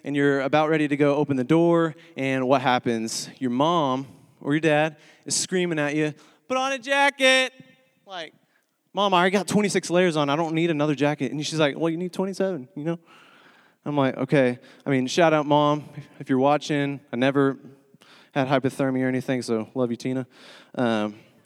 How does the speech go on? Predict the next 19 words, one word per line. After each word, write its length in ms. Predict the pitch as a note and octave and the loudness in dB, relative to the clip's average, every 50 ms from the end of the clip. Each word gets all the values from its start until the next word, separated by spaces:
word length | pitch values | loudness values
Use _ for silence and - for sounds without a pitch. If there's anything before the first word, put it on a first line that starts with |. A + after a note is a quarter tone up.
| _ _ _ _ _ _ _ _ _ _ _ _ _ _ _ _ _ _ - _ _ | _ _ _ _ _ _ _ _ _ _ _ _ _ _ _ _ _ _ -20 _ _
no, 200 | - C#3+ D3+ D3 | -4 0 0 2
but 120 | C3 D3 E3 | 2 0 -2
on 80 | F#3+ | -2
a 40 | F#3 | -2
serious 420 | E3 - - A3+ A#3 G#3+ F3+ - G3 | -2 -2 0 0 2 0 0 0 2
note, 240 | G3 F#3+ F3 D3 | 2 2 2 0
she 240 | - - G3+ G3 F3 - | -2 -4 -4 -2 0 4
urged 320 | F#3 G3 G#3 G#3+ F#3+ D#3+ | 6 6 6 6 4 2
me 120 | F3 E3 D#3 | -2 -2 -2
to 120 | - - D3+ | 0 -2 0
put 240 | - - F#3 F#3 | 2 4 2 2
on 160 | D#3+ D#3+ D#3+ D#3 | 2 0 0 0
a 80 | C#3+ | 0
jacket 500 | B2+ C3+ D3 D3+ D3+ D3+ - B2+ A2 - | 2 2 2 2 2 0 -2 -4 -4 -2
so 140 | - - D3 | 0 0 0
I 60 | C#3 | 2
didn't 200 | C3 C#3+ C#3 B2+ | 2 0 -2 -2
get 180 | A#2 B2+ A#2 - | -2 -4 -4 -4
cold. 440 | - D3+ C#3 B2+ A2 G#2 G#2 - | -4 -2 -2 0 0 -2 -4 -10